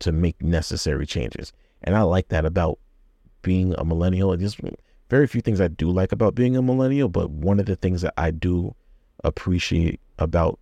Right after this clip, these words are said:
the millennial age is that we, um, we do not sit still and stand and just, we will not stay at a job if we feel disrespected, if we feel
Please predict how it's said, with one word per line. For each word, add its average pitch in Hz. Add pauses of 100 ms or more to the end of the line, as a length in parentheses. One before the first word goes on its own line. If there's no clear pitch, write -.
(600)
the -
millennial 85
age 80
is 78
that 80 (100)
we, 92 (760)
um, 80 (1040)
we 104
do 98
not 85 (840)
sit -
still -
and 82
stand 85
and 87
just, - (280)
we 104
will 107
not 101
stay 95
at 90
a 82
job 90 (960)
if 92
we 95
feel 85
disrespected, 95
if -
we 90
feel 85